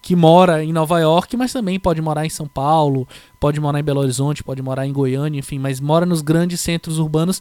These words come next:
e tem, né, esse tipo de, de agrura como seu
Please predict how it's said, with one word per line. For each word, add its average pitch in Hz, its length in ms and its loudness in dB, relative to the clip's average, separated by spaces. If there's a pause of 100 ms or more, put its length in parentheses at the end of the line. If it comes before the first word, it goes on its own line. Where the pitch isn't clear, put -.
(380)
e 226 80 -2
tem, 226 460 2
né, 180 440 0
esse 156 220 -8
tipo 185 400 -2
de, 160 300 -4 (260)
de 160 160 2
agrura 170 480 6
como 170 260 2
seu 165 640 4